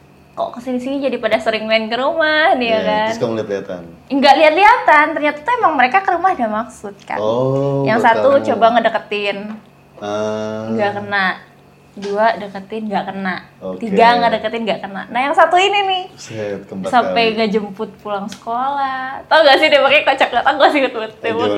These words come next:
Speaker 2: gimana?
Speaker 1: lagi naik motor kan. <laughs> Ada kan
Speaker 2: Hmm.
Speaker 1: dulu kalau, kalau mau ke rumah aku tuh ngelewatin stasiun dulu kan.
Speaker 2: Hmm.
Speaker 1: Pas kereta lewat, terus dia ngomong gini, "Fat, mau nggak jadi pacar
Speaker 2: Hmm.
Speaker 1: aku?"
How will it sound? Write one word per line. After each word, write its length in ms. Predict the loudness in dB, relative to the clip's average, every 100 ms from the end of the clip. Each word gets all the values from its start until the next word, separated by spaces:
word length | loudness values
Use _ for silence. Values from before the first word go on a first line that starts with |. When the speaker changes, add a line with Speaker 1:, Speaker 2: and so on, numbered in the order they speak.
| -2
Speaker 2:
gimana? 240 | -4 -12 -2
Speaker 1:
lagi 240 | 0 2
naik 160 | 2 0
motor 280 | 0 0 0
kan. 220 | -2 -8 -10 -14 -14
<laughs> 260 | -6 0
Ada 120 | 2 2
kan 120 | 0
Speaker 2:
Hmm. 60 | 4
Speaker 1:
dulu 120 | 4 4
kalau, 240 | 4 4
kalau 160 | 4 4
mau 80 | 2
ke 80 |
rumah 180 | 0 0
aku 140 | -2 -4
tuh 140 | -2
ngelewatin 360 | 0 0 0 -4
stasiun 440 | -2 -2 0 -4
dulu 220 | -2 -2 -2
kan. 340 | -4 -6 -6 -12
Speaker 2:
Hmm. 240 | -10 -10 -10 -16 -4
Speaker 1:
Pas 140 | -4
kereta 340 | -2 -4 0 0
lewat, 300 | 0 -4 -8 -12 -18 -18 -20 -20
terus 120 | -2 0
dia 80 |
ngomong 240 | 0 -4 -10
gini, 160 | -12 -18 _ -20 -20 -20 -20 _ _
"Fat, 240 | -10 -10 -20 _ _ _ _ _ _ _ _
mau 180 | -8 -4
nggak 160 | -4 -6
jadi 140 | -8
pacar 300 | -8 -8 -8 -10
Speaker 2:
Hmm. 80 |
Speaker 1:
aku?" 160 | -10